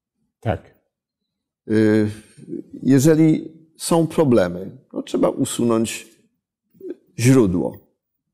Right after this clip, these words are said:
Speaker 2: Nie musimy słuchać wszystkich rzeczy, które ktoś mówi, czy prawdziwe, czy nieprawdziwe, y, czy mówione stronniczo, y, m-, mniej lub bardziej. "Wypędź naśmiewcę,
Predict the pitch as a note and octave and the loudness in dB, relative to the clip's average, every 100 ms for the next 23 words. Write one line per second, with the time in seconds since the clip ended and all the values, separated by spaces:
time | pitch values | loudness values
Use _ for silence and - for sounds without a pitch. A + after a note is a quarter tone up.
0 | _ _ _ _ _ - - G#3+ F3+ F#3 | _ _ _ _ _ -20 -4 0 2 0
1 | - F3 E3+ E3 E3+ - - E3+ D3+ - | 0 2 2 0 -6 -10 -2 0 0 0
2 | F#2+ - - _ _ _ - - - D#3+ | -6 -8 -16 _ _ _ -14 -4 -2 -2
3 | - D#3+ D3 C#3+ C#3 - C#3+ C#3+ _ _ | -2 -2 2 0 0 -2 -4 -4 _ _
4 | _ A#2+ A#2+ B2 B2+ - - B2 A#2 - | _ 0 2 0 -8 -20 -4 0 0 0
5 | A#2 A2 G2+ G#2+ - _ _ _ _ _ | 0 0 -2 -6 -10 _ _ _ _ _
6 | _ _ - F#2+ - F#2+ G2+ A#2+ A#2+ G#2+ | _ _ -6 -6 -4 -2 0 2 2 0
7 | G2+ G2 G2 - G2+ G2 G#2+ G#2+ G2+ G2+ | -2 -4 -4 -2 -4 -2 -2 -2 -2 -4
8 | - _ _ _ - F#2+ F#2+ - F#2+ F#2+ | -10 _ _ _ -8 -4 -4 -4 -2 -2
9 | G2+ G#2 G2 G2+ G2 F#2 - G#2+ A#2+ C3 | -2 -2 0 0 0 -4 -2 0 2 0
10 | - A2+ G2+ - _ _ _ - G2 G#2 | -2 -4 -4 -10 _ _ _ -8 -4 -2
11 | E2 A2+ A2 G#2 G#2 G2 G#2+ G2+ F#2+ G2+ | 0 2 2 2 0 0 -2 -2 -2 -2
12 | G2+ G#2+ _ _ _ - G2 C3+ E3 D#3+ | -4 -6 _ _ _ -14 -2 0 2 2
13 | D3+ D3 - C3+ - G2 F#2 - A2 | 0 0 0 -2 0 -4 -4 -4 -8